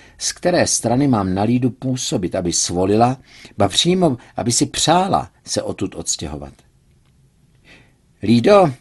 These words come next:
otevřel jsem dveře do předsíně. „Liduško,“ volal jsem do kuchyně. „Jsi doma, Lído?“ Vstoupil jsem až do pokoje, kde mě čekalo překvapení.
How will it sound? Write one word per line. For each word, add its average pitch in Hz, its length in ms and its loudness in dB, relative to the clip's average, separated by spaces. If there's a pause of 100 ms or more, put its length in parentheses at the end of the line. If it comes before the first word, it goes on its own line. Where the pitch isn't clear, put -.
(240)
otevřel 101 400 -4
jsem 98 200 -4
dveře 92 280 -4
do 92 80 -6
předsíně. 78 680 -10 (840)
„Liduško,“ 160 720 4 (840)
volal 104 280 2
jsem 98 220 -4
do 104 100 -2
kuchyně. 90 460 -6 (120)
„Jsi 180 200 4
doma, 156 300 6
Lído?“ 151 380 6 (1120)
Vstoupil 127 400 -4
jsem 160 180 -2
až 127 120 0
do 110 100 2
pokoje, 131 400 0
kde 120 120 0
mě 123 180 2
čekalo 123 360 -4
překvapení. 87 760 -8